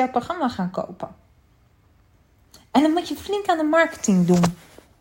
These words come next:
Om dit elke maand voor elkaar te krijgen. Is een online programma dan wel wat voor jou? Want wil je dat doen?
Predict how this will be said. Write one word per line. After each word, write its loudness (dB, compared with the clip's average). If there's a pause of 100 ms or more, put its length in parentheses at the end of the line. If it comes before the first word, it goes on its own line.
(1800)
Om 6
dit 0
elke 6
maand 4
voor 2
elkaar 4
te -4
krijgen. -2 (720)
Is 2
een 2
online 6
programma 2
dan 6
wel 8
wat 0
voor 0
jou? 6
Want 2
wil 6
je 2
dat 2
doen? -8